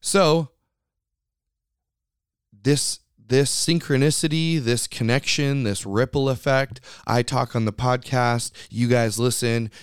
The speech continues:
you talk about things, they listen, and then now we're all starting c-, to connect, and I just find that absolutely amazing. It's just so fucking cool and beautiful to me. So then,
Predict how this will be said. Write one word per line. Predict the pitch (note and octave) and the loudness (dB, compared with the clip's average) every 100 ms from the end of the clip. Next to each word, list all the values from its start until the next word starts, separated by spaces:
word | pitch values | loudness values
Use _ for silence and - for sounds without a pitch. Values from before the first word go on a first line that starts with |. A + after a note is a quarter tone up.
| - | -8
you | A#2 B2 | -4 -2
talk | - A2+ - | 0 -2 -2
about | A#2+ A#2 F2+ | 0 0 -2
things, | - B2 A2 A2 G#2+ - - | -2 -2 -2 -4 -6 -12 -18
they | G2 G#2+ A#2 | -4 0 0
listen, | A#2 A2 - A#2+ G#2+ G#2 G2+ A#2+ | 2 0 -2 -4 -4 -6 -10 -16
and | - G#2+ | -10 -8
then | G2+ G2+ F#2 G#2 | -8 -8 -6 -4
now | A#2+ G#2+ | -2 -2
we're | G2 | -2
all | - G#2+ | -2 -2
starting | G2+ G#2+ G#2 G2+ | -2 -2 -2 -4
c-, | - - | -8 -14
to | - A2 | -12 -10
connect, | A2 F#2+ G#2+ - - - | -8 -6 -6 -8 -16 -8
and | G#2+ | -4
I | G#2+ | -4
just | B2 A2+ | -4 -6
find | - A2+ A2+ | -6 -4 -2
that | G#2+ - _ _ - | -4 -6 _ _ -8
absolutely | A2 D3 C3+ - B2 G2 A2+ | -4 -4 -6 -6 -4 -4 -6
amazing. | F2+ A2+ D3 F2+ - | -4 -2 -2 -4 -12
It's | - - | -12 -8
just | A2 - | -6 -2
so | C#3+ D#3 | -2 -2
fucking | - - E3+ D#3+ C3+ | -6 -10 -8 -8 -12
cool | - E3+ D3 | -8 -4 -4
and | G2 | -4
beautiful | B2 D3+ - F2+ | -8 -10 -10 -14
to | - | -12
me. | B1+ - _ _ _ _ _ _ _ _ _ _ _ - - - - - - _ | -16 -18 _ _ _ _ _ _ _ _ _ _ _ -20 -20 -20 -20 -20 -20 _
So | - E3+ | -2 2
then, | G#3 G#3+ G#3 F#3 | 4 2 0 -4